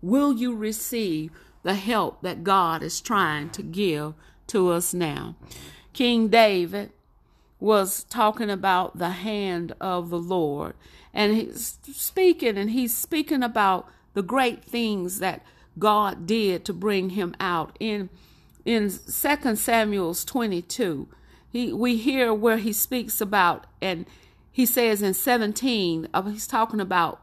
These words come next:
the hand of the Lord. Let me, let me go back down to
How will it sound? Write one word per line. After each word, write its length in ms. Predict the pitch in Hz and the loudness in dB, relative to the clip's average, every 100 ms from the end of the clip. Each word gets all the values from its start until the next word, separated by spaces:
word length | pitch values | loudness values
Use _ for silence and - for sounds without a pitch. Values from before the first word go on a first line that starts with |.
| 185 | -6
the 120 | 185 | -6
hand 540 | 180 214 202 175 165 | -2 -2 0 -2 -4
of 140 | 156 160 | -6 -6
the 100 | 170 | -4
Lord. 520 | 185 208 156 143 - _ - - - _ | 0 2 0 -2 -10 _ -20 -20 -20 _
Let 260 | 208 254 269 | -2 0 2
me, 100 | 254 | 0
let 280 | - 285 359 | 0 -2 0
me 120 | 262 | 0
go 220 | 202 220 | 2 0
back 460 | 185 208 175 175 - | 2 2 2 -2 -4
down 400 | 196 180 170 170 | 0 2 2 0
to 280 | 208 165 | -4 -6